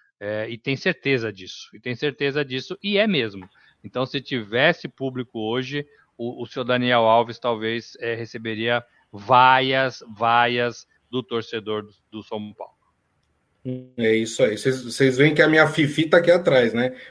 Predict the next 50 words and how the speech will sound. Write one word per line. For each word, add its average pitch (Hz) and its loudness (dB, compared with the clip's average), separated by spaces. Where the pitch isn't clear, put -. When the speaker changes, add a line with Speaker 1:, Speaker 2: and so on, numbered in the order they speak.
Speaker 2:
Foi 131 6
olhar 135 8
aqui 139 4
na 135 6
janela, 127 6
é 127 8
a 135 6
Fifi 185 -2
do 220 6
prédio 131 6
esse 110 -8
aqui, 110 -8
viu? 120 -6
Fica - 0
xeretando 151 6
a 147 8
vida 147 6
dos 143 4
vizinhos, 110 -2
né? 107 -2
Mas 110 0
agora 127 8
já 131 6
saiu 104 2
daqui. - -2
É, 147 10
então, 196 10
Morelli, 170 10
o 160 8
seu 233 8
placar 190 8
pra 180 8
essa 175 8
partida, 180 4
antes 262 8
de - -10
você 285 4
falar 180 10
o 165 4
seu 160 4
placar, 147 6
deixa 170 2
eu - -18
falar 190 4
aqui 147 -4
que 151 -6
o 165 4
Ivan 151 2
Jorge 147 2
Cury 165 0